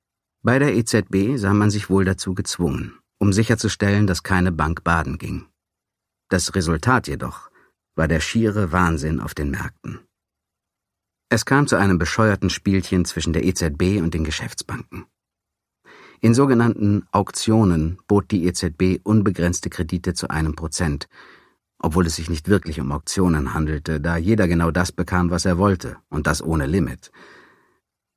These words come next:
Als klar wurde, dass Griechenland den Bach runtergehen würde,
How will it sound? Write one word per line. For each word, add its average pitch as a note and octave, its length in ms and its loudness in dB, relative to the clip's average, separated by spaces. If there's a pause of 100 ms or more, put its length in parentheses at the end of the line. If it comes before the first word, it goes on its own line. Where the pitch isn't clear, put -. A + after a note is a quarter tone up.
(120)
Als G#2+ 340 0
klar C3 300 4
wurde, D2 300 -2
dass D#2 260 -6
Griechenland F#2 540 0
den D#2+ 140 -2
Bach A2+ 220 0
runtergehen E2+ 460 0
würde, G2 300 2